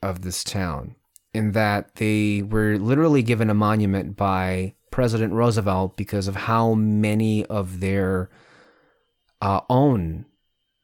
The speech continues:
died in the war. They even have, like, a whole, um, particular part of the cemetery for those that died during, uh, what they referred to as the Great War.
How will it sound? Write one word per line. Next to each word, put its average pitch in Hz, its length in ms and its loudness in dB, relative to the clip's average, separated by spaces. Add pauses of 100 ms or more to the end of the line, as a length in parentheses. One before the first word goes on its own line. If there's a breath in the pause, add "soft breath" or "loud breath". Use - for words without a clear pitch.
died 104 400 2
in 98 100 0
the 95 80 0
war. 110 540 -2 (920)
They 117 80 2
even 123 300 4
have, 107 440 0
like, 104 200 -2
a 98 60 -2
whole, 107 540 0 (220)
um, 90 480 -4 (640)
particular 113 480 -2
part 117 300 0
of 98 120 -2
the 98 100 -2
cemetery 113 760 -2 (360 soft breath)
for - 200 -4
those 95 380 0
that 90 200 -4
died 92 400 -2 (680 soft breath)
during, 101 440 2
uh, 87 260 0
what 92 220 -2
they 104 120 2
referred 98 420 0
to 95 180 -2
as 87 220 -4
the 101 120 -4
Great 92 340 -4
War. 98 340 -2